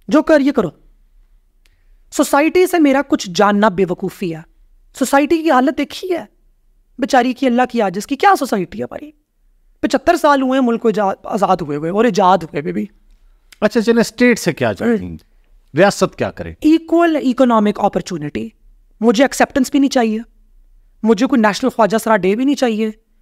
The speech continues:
Speaker 1: कोई एलजीबीटी का झंडे लहराने की भी आपको ज़रूरत नहीं है, कुछ भी नहीं है। मर्द को भी नौकरी मिल रही है ना, औरत को भी नौकरी मिल रही है, तालीम मिल रही है, ख्वाजा सरा को भी तो। That is it, that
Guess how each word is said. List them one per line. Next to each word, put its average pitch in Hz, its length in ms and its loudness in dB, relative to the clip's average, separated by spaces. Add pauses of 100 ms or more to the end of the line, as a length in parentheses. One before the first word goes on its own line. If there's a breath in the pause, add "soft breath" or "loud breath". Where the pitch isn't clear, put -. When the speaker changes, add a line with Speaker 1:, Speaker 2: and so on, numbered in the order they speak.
(220)
Speaker 1:
कोई 285 160 4
एलजीबीटी 240 520 0
का 220 80 0
झंडे 170 280 -2
लहराने 247 300 2
की 240 100 -6
भी 226 100 0
आपको 233 220 0
ज़रूरत 208 340 -2
नहीं 202 200 -8
है, 202 100 -14 (260)
कुछ - 240 -2
भी 208 100 -2
नहीं 156 200 -4
है। 175 120 -12 (580)
मर्द 208 220 2
को 311 100 -2
भी 277 80 4
नौकरी 233 240 2
मिल 202 140 0
रही 185 140 -4
है 175 80 -2
ना, 202 160 -8 (300)
औरत 214 220 2
को 240 100 0
भी 214 80 0
नौकरी 196 260 -2
मिल 175 140 -2
रही 165 140 -6
है, 170 160 -10 (180)
तालीम 190 320 2
मिल 175 120 -2
रही 160 160 -8
है, 175 160 -8 (280)
ख्वाजा 185 220 0
सरा 156 200 -6
को 202 120 -8
भी 214 100 -6
तो। 254 180 -8 (220)
That 202 200 2
is 160 120 -6
it, - 180 -12 (960)
that 294 200 4